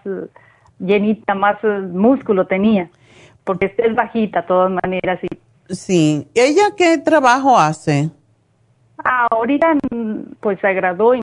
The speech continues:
Speaker 1: no, no ha estado trabajando. Ahorita est-, está buscando trabajo.
Speaker 2: Mm, ¿de qué se graduó?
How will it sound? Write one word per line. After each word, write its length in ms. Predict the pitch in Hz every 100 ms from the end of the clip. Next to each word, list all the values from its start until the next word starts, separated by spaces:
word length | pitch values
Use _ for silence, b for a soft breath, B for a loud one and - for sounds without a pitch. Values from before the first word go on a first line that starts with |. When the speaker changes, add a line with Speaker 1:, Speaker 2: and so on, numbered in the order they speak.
| -
Speaker 1:
no, 140 | 190 190
no 160 | 202
ha 40 | 208
estado 320 | - 214 214
trabajando. 640 | 214 196 185 185 175 - B B B
Ahorita 260 | 208 208
est-, 80 | 220 _ - B B _ -
está 360 | 170 170 202 208
buscando 580 | 214 - 196 180 170
trabajo. 500 | 165 - 165 156 - _ _ _ _ _ _ _ _ _ _ -
Speaker 2:
Mm, 380 | 160 180 185 180
¿de 140 | 202
qué 160 | 220 226
se 120 | 302
graduó? 640 | 302 294 233 220 294 -